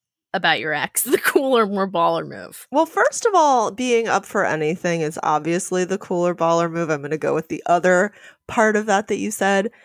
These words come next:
Speaker 2: But also
Speaker 1: <laughs>
Speaker 2: that, I mean, I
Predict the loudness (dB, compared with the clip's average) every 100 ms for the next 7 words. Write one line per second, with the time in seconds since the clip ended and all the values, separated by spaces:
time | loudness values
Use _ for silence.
0 | -20 -2 2 4 2 2 2 4 4 2
1 | -2 _ -4 2 2 2 0 -2 -2 -2
2 | -2 0 0 -2